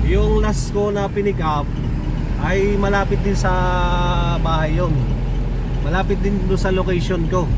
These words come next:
Na pagka lagi ako nakaka-pick up doon, lagi naman siya mga split type aircon.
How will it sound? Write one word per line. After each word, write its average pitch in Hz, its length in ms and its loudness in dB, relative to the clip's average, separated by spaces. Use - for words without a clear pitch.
Na 151 80 0
pagka 190 400 0
lagi 190 320 0
ako 185 160 0
nakaka-pick 185 560 0
up - 160 0
doon, 151 220 0
lagi 170 340 2
naman 180 220 2
siya 180 160 2
mga 175 320 0
split 156 400 0
type 185 320 2
aircon. 160 400 2